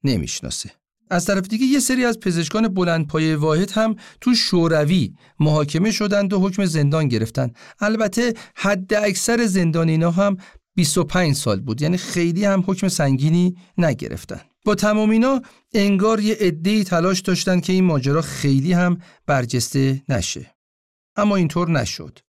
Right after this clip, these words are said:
سال هزار و نهصد و هشتاد و چهار چین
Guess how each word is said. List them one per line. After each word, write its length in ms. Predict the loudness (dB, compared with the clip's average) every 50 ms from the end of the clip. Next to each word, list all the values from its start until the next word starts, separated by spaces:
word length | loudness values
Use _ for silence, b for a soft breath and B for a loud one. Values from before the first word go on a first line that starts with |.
| _ _ _ _ _ _ _ _ _
سال 420 | _ -4 -2 0 0 2 0 0 -2 B B B B B B _ _ _ _
هزار 380 | 0 0 2 2 2 2 2 2
و 60 | 2
نهصد 320 | 0 0 0 -2 -2 0
و 60 | 0
هشتاد 300 | 0 0 -2 -4 -4 -4
و 60 | -4 -4
چهار 540 | -4 -4 -4 -2 0 0 0 0 -2 -4 -8 _
چین 380 | -6 0 2 2 2 2 0